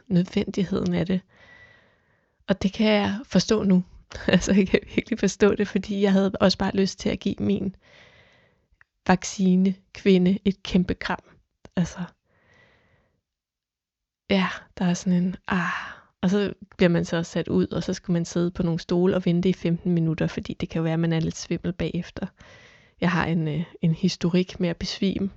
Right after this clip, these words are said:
når jeg får taget blodprøve. Så jeg satte mig pænt og ventede. Og det var sådan, det var, det var sådan en lettelsesfølelse. Det var faktisk ikke der, at den der, øh, berørthed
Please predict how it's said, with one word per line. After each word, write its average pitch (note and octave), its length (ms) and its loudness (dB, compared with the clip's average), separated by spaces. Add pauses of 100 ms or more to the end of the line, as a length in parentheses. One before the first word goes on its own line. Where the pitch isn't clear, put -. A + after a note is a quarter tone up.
(140)
når F3+ 140 0
jeg F3 100 4
får F3+ 120 0
taget - 260 4
blodprøve. - 680 2 (600)
Så - 200 -4
jeg F#3 240 2
satte G3+ 220 -2
mig G#3 80 -6
pænt G#3 260 -4
og G3+ 100 -2
ventede. F#3+ 360 0 (520)
Og F3+ 80 2
det B3 80 6
var C4+ 80 6
sådan, F#3 260 2
det G#3+ 180 -2
var, F3 260 0 (680)
det - 60 -2
var F#3+ 60 4
sådan F3+ 140 -2
en E3 140 -4
lettelsesfølelse. E3+ 960 -6 (840)
Det - 80 -10
var A3 60 4
faktisk G3+ 260 4
ikke B3+ 200 -2
der, - 260 4 (720)
at F#3+ 160 2
den G3+ 180 2
der, F#3+ 240 2 (100)
øh, - 460 -4 (600)
berørthed - 720 0